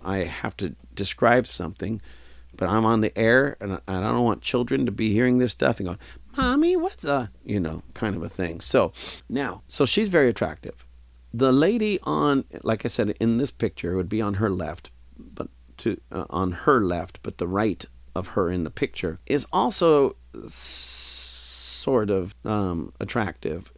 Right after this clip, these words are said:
Maybe it could be her mom, uh, or something like that. Other than those two, all right, other than those two, there isn't any attractive women in this.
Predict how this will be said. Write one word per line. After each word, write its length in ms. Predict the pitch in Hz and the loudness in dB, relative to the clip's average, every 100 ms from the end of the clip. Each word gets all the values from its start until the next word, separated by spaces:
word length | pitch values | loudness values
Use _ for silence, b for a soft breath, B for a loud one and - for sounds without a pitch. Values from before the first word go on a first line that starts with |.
| - | -4
Maybe 380 | 101 110 104 104 | 0 2 2 0
it 80 | |
could 160 | - 95 | 0 -2
be 140 | 110 98 | 0 0
her 160 | 98 | -2
mom, 540 | 95 98 107 104 101 95 - | 0 0 0 0 -2 -4 -8
uh, 360 | 107 104 95 87 | -2 0 0 -2
or 60 | 98 | -4
something 260 | - 92 95 | -4 -4 -4
like 140 | 90 | -6
that. 220 | 92 - - - | -8 -10 -12 -4
Other 280 | 123 196 233 | 2 4 4
than 320 | 220 160 120 | 4 4 4
those 300 | 127 185 - | 4 2 0
two, 420 | - - - - - | -6 -2 -2 -4 -10
all 60 | - | -6
right, 220 | 104 110 - | -4 -6 -2
other 220 | 165 240 | 0 2
than 140 | 214 151 | 2 2
those 240 | 151 - | 2 0
two, 340 | - 131 85 - | 0 0 0 -6
there 600 | 107 110 170 185 175 170 - - | 0 4 6 6 4 2 -4 -2
isn't 380 | 110 - 143 101 - | 0 4 2 2 0
any 480 | 127 165 147 131 - - - - - - - - | 2 4 4 2 -2 -12 -20 -14 -14 -16 -20 -10
attractive 540 | 104 - 123 117 117 98 | -8 -2 -2 -2 -2 0
women 280 | 113 101 92 | 2 0 -2
in 140 | 85 | -4
this. 280 | - - | -6 -10